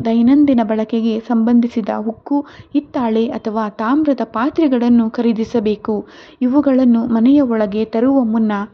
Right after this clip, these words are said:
ಅದರಲ್ಲಿ ಅಕ್ಕಿ ಅಥವಾ ನೀರನ್ನು ತುಂಬಿಸಿ ತೆಗೆದುಕೊಂಡು ಬನ್ನಿ. ಗೋಮತಿ ಚಕ್ರ ಮತ್ತು ಕೊತ್ತಂಬರಿ ಬೀಜ, ಲಕ್ಷ್ಮಿ ಮತ್ತು ಗಣೇಶನ ವಿಗ್ರಹಗಳು, ಆಯುರ್ವೇದದ ಪುಸ್ತಕಗಳು,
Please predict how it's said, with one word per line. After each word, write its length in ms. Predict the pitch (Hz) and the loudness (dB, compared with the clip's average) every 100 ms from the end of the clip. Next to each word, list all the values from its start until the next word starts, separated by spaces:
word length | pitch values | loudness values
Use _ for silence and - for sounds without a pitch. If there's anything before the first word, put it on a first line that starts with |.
| - | -12
ಅದರಲ್ಲಿ 540 | 220 254 240 202 220 226 - - - | -6 -4 -4 -4 -6 -6 -12 -20 -16
ಅಕ್ಕಿ 360 | 220 - 320 311 | -16 -10 -8 -6
ಅಥವಾ 320 | 240 233 226 214 | -6 -4 -4 -2
ನೀರನ್ನು 500 | 214 277 311 277 240 | 2 2 4 2 2
ತುಂಬಿಸಿ 500 | 233 220 202 - 226 - - _ | 0 -4 -4 -8 -10 -10 -20 _
ತೆಗೆದುಕೊಂಡು 580 | 240 262 294 294 269 254 | -2 0 0 0 2 2
ಬನ್ನಿ. 320 | 240 220 214 196 _ - - - | 2 2 0 -4 _ -20 -20 -10
ಗೋಮತಿ 500 | 220 277 320 311 302 | -2 0 0 2 0
ಚಕ್ರ 360 | 285 240 - 226 220 | 0 -6 -4 -4 -2
ಮತ್ತು 400 | 226 247 233 233 | -2 -2 -4 -6
ಕೊತ್ತಂಬರಿ 640 | 240 233 294 294 294 254 | -4 -4 0 2 4 2
ಬೀಜ, 280 | 208 208 202 208 - - - 233 | 0 -2 -2 -4 -6 -16 -8 -6
ಲಕ್ಷ್ಮಿ 400 | 240 - 285 302 | -6 0 2 2
ಮತ್ತು 260 | 247 240 233 220 | 0 0 -2 -2
ಗಣೇಶನ 520 | 226 220 262 269 233 208 | 0 2 2 2 0 0
ವಿಗ್ರಹಗಳು, 640 | 208 208 233 220 214 214 202 - - - | -2 -2 -2 -2 0 0 0 -6 -20 -8
ಆಯುರ್ವೇದದ 760 | 240 277 320 330 262 247 214 214 220 | 0 2 4 2 2 0 0 -2 -2
ಪುಸ್ತಕಗಳು, 720 | 247 247 - 277 233 214 208 | -4 -6 -6 -4 -2 0 0